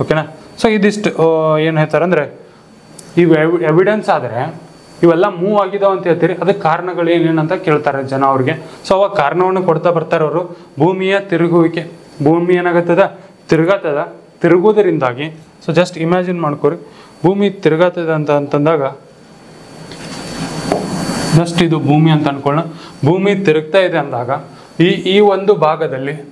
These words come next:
ಈ ಒಂದು ಭಾಗದಲ್ಲಿ ಉಂಟಾಗುವಂಥ ಫೋರ್ಸ್ ಮತ್ತು ಒಂದು, ಆ, ಸ್ಪೀಡ್ ಏನಾಗಿರ್ತದೆ, ಕಡಿಮೆ ಆಗಿರ್ತದೆ. ಅದೇ ಒಂದು ಈ ಭಾಗದಲ್ಲಿ ನೋಡಿದಾಗ, ಈ ಭಾಗ in the sense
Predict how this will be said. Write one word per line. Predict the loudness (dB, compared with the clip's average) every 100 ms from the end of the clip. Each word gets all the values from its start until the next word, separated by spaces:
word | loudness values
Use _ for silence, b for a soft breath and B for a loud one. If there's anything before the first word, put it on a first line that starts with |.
| -2
ಈ | 2
ಒಂದು | 4 4 2
ಭಾಗದಲ್ಲಿ | 2 0 0 -2 -4 -4
ಉಂಟಾಗುವಂಥ | 0 0 2 0 0 -2 -2
ಫೋರ್ಸ್ | -4 0 0 0 -2
ಮತ್ತು | -2 0 2
ಒಂದು, | 2 0 -2 0 0 -2 B B B -2
ಆ, | 2 2
ಸ್ಪೀಡ್ | 0 0 2 4
ಏನಾಗಿರ್ತದೆ, | 2 0 0 0 2 0
ಕಡಿಮೆ | 0 -2 0 0
ಆಗಿರ್ತದೆ. | -2 -4 -2 -2 -2
ಅದೇ | 0 2
ಒಂದು | 4 4 4 4 0
ಈ | 2 2
ಭಾಗದಲ್ಲಿ | 2 2 0 0 -2
ನೋಡಿದಾಗ, | -2 0 0 0 -6 -10 -2
ಈ | 0
ಭಾಗ | 0 -2 -4
in | -2
the | 0
sense | 0 0